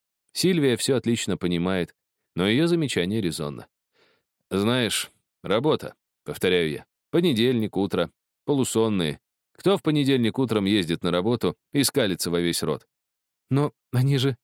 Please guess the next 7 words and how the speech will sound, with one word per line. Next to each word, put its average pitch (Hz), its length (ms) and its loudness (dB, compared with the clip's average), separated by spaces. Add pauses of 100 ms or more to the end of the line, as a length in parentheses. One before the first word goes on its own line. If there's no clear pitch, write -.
все - 160 -2
такие - 320 -4
потерянные», 139 680 -2 (320)
говорит 85 380 0
она, 76 200 -4 (460)
«будто 185 300 0
умерли, 90 440 0